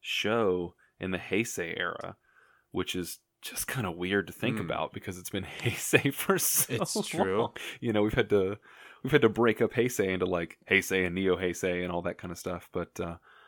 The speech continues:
Speaker 1: you know, the, the political eras in which, i-, if you're unaware, you know, listener at home, the political eras in which tokusatsu, uh, is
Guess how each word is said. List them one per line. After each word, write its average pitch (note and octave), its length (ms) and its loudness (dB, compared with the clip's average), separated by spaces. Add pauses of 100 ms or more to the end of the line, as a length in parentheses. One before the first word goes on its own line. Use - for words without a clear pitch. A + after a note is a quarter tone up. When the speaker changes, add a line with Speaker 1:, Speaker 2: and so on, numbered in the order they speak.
(120)
Speaker 1:
you G2+ 80 0
know, F#2 80 6
the, F2+ 140 4
the G2 120 4
political A#2 420 4
eras F#2 340 2
in F#2 120 -4
which, - 340 -4 (180)
i-, F#2 140 -4
if - 140 -10
you're F#2 260 -4
unaware, F#2 640 4 (180)
you F#2 120 -10
know, - 60 -10
listener F#2 360 -8
at G#2 60 -10
home, F2+ 240 -10 (260)
the G#2 60 0
political G#2+ 380 4
eras F2+ 300 4
in F2 100 -4
which - 440 -2
tokusatsu, F2 840 -4
uh, D2+ 360 -6
is - 480 -8